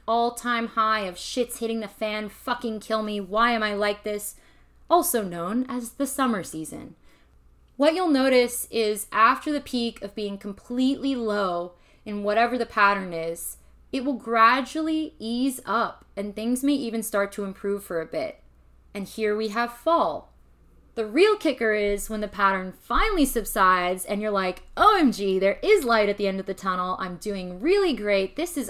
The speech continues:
awesome." And that really great and awesome for a toxic or negative pattern is the winter stage of the cycle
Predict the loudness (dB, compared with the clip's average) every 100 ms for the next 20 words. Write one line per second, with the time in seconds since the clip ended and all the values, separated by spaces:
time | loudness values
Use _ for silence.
0 | 2 2 2 0 -6 -8 -16 -20 -20 -20
1 | -20 -18 -4 2 4 4 4 2 2 2
2 | 2 2 -4 -16 _ _ -6 -4 -2 6
3 | 6 6 4 2 2 2 -2 2 2 2
4 | 0 -6 -4 -4 -2 -2 0 6 6 6
5 | 4 2 0 -10 _ -6 -4 -2 -4 -4
6 | -4 -4 -2 -4 -2 -2 -2 -2 -4 -2
7 | -2 -2 0 -2 -2